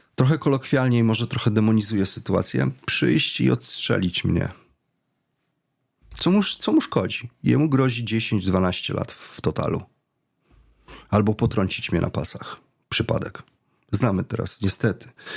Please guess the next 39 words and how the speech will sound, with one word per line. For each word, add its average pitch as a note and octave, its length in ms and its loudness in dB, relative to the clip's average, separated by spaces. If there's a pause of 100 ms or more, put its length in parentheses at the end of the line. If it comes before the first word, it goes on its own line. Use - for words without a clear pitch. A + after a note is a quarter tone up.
(180)
te F2 100 -2
wszystkie - 320 0
wydarzenia. F2 460 0
Przecież C3 380 0 (500)
wszystko - 420 0
takie G#2 220 0
może F#2 220 2
się - 140 -2
wydarzyć. - 640 -2
On D3+ 160 4
nie E3+ 140 4
ma E3+ 100 2
nic C#3 500 2 (360)
w - 80 -10
tej G#2 160 2
chwili G#2+ 220 0
do G#2 120 2
stracenia F#2+ 580 0
i, B2 80 2
i B2 400 2
ani B2+ 240 4
razu D3 260 0
nie G2 120 0
usłyszałem F2 460 0
w - 40 -2
sądzie, F#2 420 2 (560)
żeby A#2+ 200 4
ktoś C3 280 0
zwrócił C3 420 0
uwagę G#2+ 300 2
na G2 100 2
te F#2+ 120 -2
okoliczności, F#2 640 0
pomimo B2+ 300 4
tego, B2 160 2
że A#2 140 2
one A2+ 140 4
były A2 200 2
podnoszone. - 560 -4